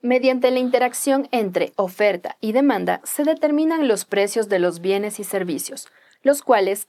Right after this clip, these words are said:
actúan como señales que guían la distribución de los recursos. En las economías de mercado, los precios no solo racionan los recursos, sino que también coordinan las decisiones de producción y trabajo.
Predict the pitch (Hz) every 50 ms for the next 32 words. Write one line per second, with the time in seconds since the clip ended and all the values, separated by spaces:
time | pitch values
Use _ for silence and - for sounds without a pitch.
0 | _ - 262 262 - - 302 302 320 330 320 320 285 247 226 - - 196 190 180
1 | 180 175 175 185 214 220 - - 254 240 196 196 202 220 220 226 226 214 208 190
2 | 180 180 - - - 180 180 180 - - 190 185 180 180 185 175 175 170 180 180
3 | 170 - 151 113 - - - - - - - _ _ _ _ _ _ _ _ _
4 | - 226 226 226 247 254 247 294 285 294 285 269 269 262 254 240 220 202 196 180
5 | 185 180 196 214 233 247 - 233 202 180 175 185 180 - - _ _ _ 254 262
6 | - - 285 285 285 285 311 311 285 269 233 226 233 226 - 220 214 220 220 214
7 | 214 208 185 180 180 - - 202 202 196 196 196 190 185 180 170 170 - - 127
8 | - - - - - - - _ - - _ _ _ - - 269 277 320 311 -
9 | 359 349 - 233 208 185 175 180 185 196 202 185 180 175 180 180 180 190 202 220
10 | 208 190 180 165 170 175 180 175 - - 190 180 185 185 180 175 175 - 175 175
11 | 175 175 - - 214 226 240 240 233 - 202 180 147 - - - - -